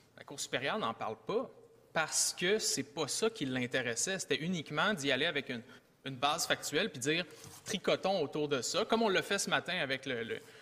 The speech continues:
le cas que Madame la juge Martin a souligné, que Monsieur le juge Rowe a souligné. Il faut qu'on parte quelque part. Et dans ce cas-ci,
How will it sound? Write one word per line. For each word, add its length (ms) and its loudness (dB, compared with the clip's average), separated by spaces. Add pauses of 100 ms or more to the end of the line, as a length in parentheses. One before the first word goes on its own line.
(120)
le 80 -2
cas 160 -2
que 60 -6
Madame 220 2
la 100 2
juge 180 -4
Martin 360 -2
a 60 -4
souligné, 560 -4
que 60 -10
Monsieur 220 -6
le 40 -4
juge 220 -6
Rowe 200 0
a 40 0
souligné. 480 -4 (360)
Il 80 -14
faut 120 2
qu'on 160 0
parte 280 -2
quelque 260 -2
part. 500 0
Et 160 -6
dans 240 0
ce 140 2
cas-ci, 580 0